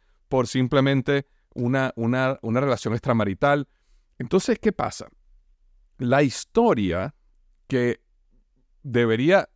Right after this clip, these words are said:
que, que tiene una serie de matices y vectores y cosas que sucedieron por diez años, la resumimos a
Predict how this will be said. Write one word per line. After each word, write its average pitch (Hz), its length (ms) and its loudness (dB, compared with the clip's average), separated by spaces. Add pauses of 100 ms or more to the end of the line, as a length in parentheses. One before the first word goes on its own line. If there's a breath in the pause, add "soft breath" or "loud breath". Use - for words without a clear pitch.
que, - 140 -4
que 120 120 -4
tiene 151 220 0
una 190 140 0
serie 180 300 0
de 165 60 0
matices 151 680 -2
y 117 200 -2
vectores 160 680 -2 (340)
y 110 600 -2 (100)
cosas 151 380 -4
que 151 100 -4
sucedieron 123 540 -2
por 117 200 -2
diez 127 360 -2
años, 117 360 -2 (440)
la 143 160 -2
resumimos 139 1000 -2 (440)
a 127 360 -2